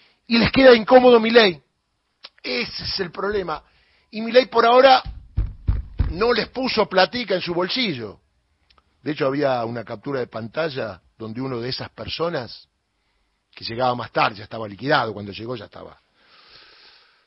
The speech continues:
poniendo su voto. Y alguien puso, "Mirá vos,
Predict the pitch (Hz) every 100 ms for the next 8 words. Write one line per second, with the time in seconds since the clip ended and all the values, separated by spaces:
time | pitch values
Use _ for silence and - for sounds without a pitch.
0 | _ _ _ _ _ _ _ _ _ -
1 | 135 175 170 143 143 170 156 - - _
2 | _ _ _ _ _ _ _ _ _ _
3 | _ _ _ _ _ _ _ _ _ _
4 | _ _ _ _ _ _ - 135 143 131
5 | 117 135 - 127 113 107 92 _ _ _
6 | _ _ _ _ _ _ _ - 110 139
7 | 131 156